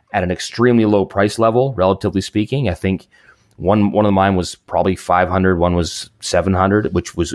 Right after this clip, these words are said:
which was relatively little 'cause you can spend an awful lot of money on glass. Um, if you're interested in shooting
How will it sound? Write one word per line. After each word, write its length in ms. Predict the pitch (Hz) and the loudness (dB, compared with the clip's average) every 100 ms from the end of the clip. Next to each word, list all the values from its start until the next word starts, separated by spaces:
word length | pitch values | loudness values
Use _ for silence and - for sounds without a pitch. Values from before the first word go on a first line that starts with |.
| - | -6
which 180 | 95 | -4
was 200 | 90 82 - - | -4 -6 -8 -6
relatively 580 | 92 92 92 87 80 80 | 0 0 0 -4 -6 -4
little 400 | 82 92 117 127 | -2 2 2 0
'cause 260 | - 87 | -4 -8
you 80 | 87 | -6
can 100 | 80 | -6
spend 220 | 78 92 | -4 -4
an 60 | 80 | -2
awful 520 | 78 82 90 90 98 | -2 2 2 2 0
lot 180 | 90 90 | 2 2
of 40 | |
money 220 | 90 92 95 | 2 2 2
on 160 | 95 | 0
glass. 440 | 95 101 131 - - _ _ _ _ _ _ - - | 0 0 0 -6 -16 _ _ _ _ _ _ -20 -4
Um, 540 | 98 90 92 92 90 - _ _ _ _ - | 0 2 2 2 -2 -8 _ _ _ _ -2
if 160 | 123 | -2
you're 200 | 123 127 - | 0 0 -2
interested 420 | 151 170 - 160 | 0 0 0 0
in 80 | 139 | 0
shooting 480 | - 147 139 127 | 0 0 0 0